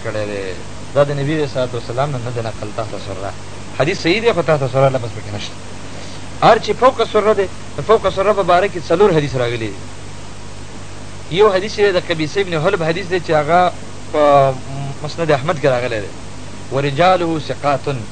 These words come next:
د هغې رجال ثقات دي سوا د قبیصه ابن حلب نه، چې قبیصه دا د صحابي زوی دی او هغه مجهول راوي دی، ځکه چې د هغه یو شاګرد دی چې سماک ابن حرب ورته وایي.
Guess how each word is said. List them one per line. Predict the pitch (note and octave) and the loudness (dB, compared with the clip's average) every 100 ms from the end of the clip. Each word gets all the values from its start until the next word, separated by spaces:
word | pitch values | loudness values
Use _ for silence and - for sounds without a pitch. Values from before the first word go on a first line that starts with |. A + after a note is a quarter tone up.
| - - - - | -12 -12 -12 -2
د | |
هغې | B2+ D#3+ F#3 | 2 2 2
رجال | D#3+ E3 D#3 | 4 4 2
ثقات | C#3+ C3+ F#3 G3 | -4 0 2 2
دي | F3 D3+ | -4 0
سوا | D3+ D3+ | 4 6
د | E3 D3 | 4 2
قبیصه | C#3+ C3+ B2 D#3+ | -2 -4 -2 -2
ابن | C#3 B2 | -2 0
حلب | C#3 C3 G#2+ | 0 0 -2
نه، | F2 - - - - | -10 -12 -12 -10 -8
چې | - | -4
قبیصه | C3+ C3+ C3 F#3 | -2 -2 0 2
دا | F#3 | 4
د | D#3+ C#3+ | 2 -2
صحابي | A#2+ B2+ D3 | -2 0 0
زوی | D3 E3 | -2 -2
دی | G3 F#3+ F3 - - - - | 2 2 0 -10 -10 -10 -2
او | A2+ | 0
هغه | B2+ | 2
مجهول | D3 C3+ A2+ C#3 A#2+ | 2 0 0 -2 -2
راوي | A2 A2+ | -2 -2
دی، | G2 - - - - - - | -6 -8 -10 -10 -10 -10 -6
ځکه | A#2+ D#3+ E3 | -2 0 0
چې | D3+ | 2
د | |
هغه | C#3 C#3 | 2 4
یو | F3 | 2
شاګرد | F3 D3+ C#3 E3+ | 2 2 2 2
دی | D#3+ | 0
چې | C#3 A#2+ | -2 -4
سماک | C3+ D3 C3+ | -2 -2 -4
ابن | B2 G#2+ | -6 0
حرب | C3+ | 0
ورته | A#2+ A2+ | 0 -2
وایي. | G#2+ G2+ | -2 -2